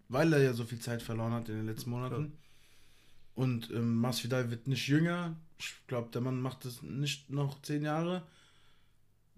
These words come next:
Speaker 1: Ist der Kampf, der Sinn macht. Wir haben eine Vorgeschichte. Perfekt.
Speaker 2: Ja, Mann.
Speaker 1: Das wird auch ein geiler Fight. Das bin ich
Speaker 2: Richtig
Speaker 1: mir
Speaker 2: geiler
Speaker 1: safe
Speaker 2: Kampf.
Speaker 1: sicher.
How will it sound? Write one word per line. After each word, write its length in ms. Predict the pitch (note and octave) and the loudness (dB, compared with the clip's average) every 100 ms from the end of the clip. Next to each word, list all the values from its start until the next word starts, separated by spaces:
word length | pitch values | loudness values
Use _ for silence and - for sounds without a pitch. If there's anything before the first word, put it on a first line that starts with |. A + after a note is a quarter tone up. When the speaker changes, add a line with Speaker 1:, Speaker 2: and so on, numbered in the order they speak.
| - - | -20 -4
Speaker 1:
Ist 280 | F3 - - | -4 0 2
der 100 | C#3+ | 4
Kampf, 260 | D#3+ E3 | 4 4
der 120 | C#3 | 4
Sinn 160 | C#3+ G#3+ | 6 4
macht. 240 | G#3+ G#3+ D#3+ | 2 -2 0
Wir 80 | D3 | 2
haben 100 | D3 | 2
eine 80 | |
Vorgeschichte. 960 | C#3+ E3+ F3 D#3 E3 D#3 - D3+ D3 C#3+ D3+ C#3 - - - - | 0 0 0 -2 -2 -2 -4 -4 -4 -6 -8 -10 -14 -20 -20 -2
Perfekt. 540 | D3 C#3 A#2+ - - - - | 0 0 -2 -4 -12 -14 -8
Speaker 2:
Ja, 160 | A#2 | -8
Mann. 160 | G#2 G#2 A2 - - - | -6 -10 -14 -20 -20 -2
Speaker 1:
Das 280 | C#3+ D3 C#3+ | 2 4 2
wird 100 | D3 | 0
auch 160 | C#3+ - C#3+ | -2 -2 0
ein 220 | C3+ A#2 | 0 2
geiler 320 | C#3 F3 E3 | 4 6 4
Fight. 280 | D#3+ E3+ G3 - | 0 -4 -6 -12
Das 160 | - | -10
bin 100 | C#3 | -6
ich 60 | C3+ | -6
Speaker 2:
Richtig 160 | B2 A#2 | -6 -10
Speaker 1:
mir 60 | - | -10
Speaker 2:
geiler 120 | - | -8
Speaker 1:
safe 180 | D3+ D#3 | -2 0
Speaker 2:
Kampf. 120 | - | 0
Speaker 1:
sicher. 400 | - F#3 - G#3 | -4 -4 -4 -6